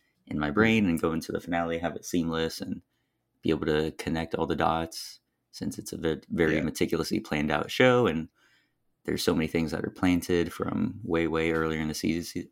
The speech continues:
Speaker 1: uh, series. So this time, because also as a protest of them not making it a movie, I was like, "You know what? I'm not gonna rewatch all of it." Um, and also 'cause, again, you never know.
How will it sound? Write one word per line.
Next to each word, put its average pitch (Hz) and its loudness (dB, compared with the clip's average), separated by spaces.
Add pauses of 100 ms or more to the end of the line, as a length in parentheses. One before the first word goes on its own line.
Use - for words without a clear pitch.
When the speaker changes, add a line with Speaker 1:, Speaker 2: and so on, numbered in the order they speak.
Speaker 1:
uh, - -2
series. 92 0 (540)
So 85 8 (920)
this - 6
time, - -2 (360)
because 80 6 (400)
also 82 6
as 78 2
a 80 0
protest 82 2
of 78 0
them 76 0
not 78 0
making 78 -4
it 76 -2
a - -4
movie, 80 0
I - -4
was - -8
like, - -6
"You 82 2
know 78 -2
what? 80 -4 (760)
I'm 98 -8
not - -6
gonna - -2 (640)
rewatch 78 2
all 80 0
of 82 -6
it." - -4 (560)
Um, - -6
and 98 8
also 143 10
'cause, 80 2
again, 85 8
you 82 6
never 87 6
know. 98 8